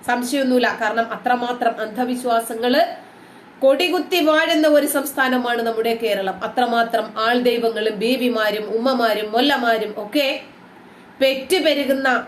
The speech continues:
ഒരു സാഹചര്യമാണ് നമ്മുടെ കേരളക്കരയിലെ മതസാഹചര്യം. അതുകൊണ്ട് നമുക്കത് വിശ്വസിക്കാം. അമേരിക്കയിലെ ഒരാളും ഇതറിഞ്ഞു. ഇങ്ങേയറ്റം ഹാർവാർഡ് യൂണിവേഴ്സിറ്റിയിലെ പ്യൂൺ പോലും, സ്വീപ്പർ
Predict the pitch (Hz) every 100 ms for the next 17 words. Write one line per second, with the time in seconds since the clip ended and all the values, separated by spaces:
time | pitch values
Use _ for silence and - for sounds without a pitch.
0 | 226 226 226 233 220 220 220 214 214 202
1 | 196 196 185 196 196 202 196 190 185 185
2 | 180 175 - 190 196 196 214 196 175 165
3 | - - 185 - - - - - 190 196
4 | 185 185 185 180 175 175 - 180 180 -
5 | - - 202 208 226 240 - 202 196 190
6 | 180 - 190 202 175 170 170 165 - 165
7 | 160 160 147 151 - - - - - -
8 | - - - - - - - 226 262 254
9 | 247 285 302 - - - - - 285 302
10 | 349 381 381 370 381 381 370 370 370 359
11 | 349 - - - - 320 339 403 415 -
12 | 320 320 359 349 330 - - 269 320 -
13 | 339